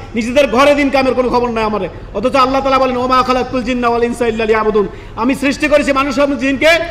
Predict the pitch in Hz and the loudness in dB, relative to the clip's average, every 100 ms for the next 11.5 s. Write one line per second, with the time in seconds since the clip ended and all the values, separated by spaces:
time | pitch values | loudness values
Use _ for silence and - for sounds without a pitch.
0 | - - 277 269 269 262 - 269 254 240 | -8 -4 -2 0 0 0 -2 0 2 2
1 | 202 - - - 240 277 277 269 269 269 | -2 -4 -12 -6 -2 0 0 0 0 0
2 | 262 269 269 269 277 349 339 - - - | 2 2 2 2 4 2 2 -4 -10 -14
3 | - 214 285 302 285 202 277 294 285 294 | -2 2 4 4 2 2 4 4 4 2
4 | 285 294 285 302 294 285 285 285 285 302 | 2 0 0 0 2 2 0 0 -2 -2
5 | 302 302 285 262 277 277 277 285 269 277 | 0 0 0 -2 -2 -2 0 0 0 -2
6 | 277 262 262 262 262 254 269 262 262 254 | -4 0 2 4 4 2 0 0 -2 -2
7 | 254 247 254 233 240 240 233 214 - - | -2 -2 -2 -2 0 0 0 -4 -6 -8
8 | 220 240 262 330 359 359 - - - 269 | -2 2 4 4 2 -2 -10 -12 -4 0
9 | 262 254 285 277 269 269 262 247 269 254 | 0 2 2 2 2 2 2 2 2 0
10 | 254 240 254 254 254 254 240 240 240 269 | 0 0 0 0 0 0 -2 0 0 4
11 | 285 294 254 202 | 4 6 4 2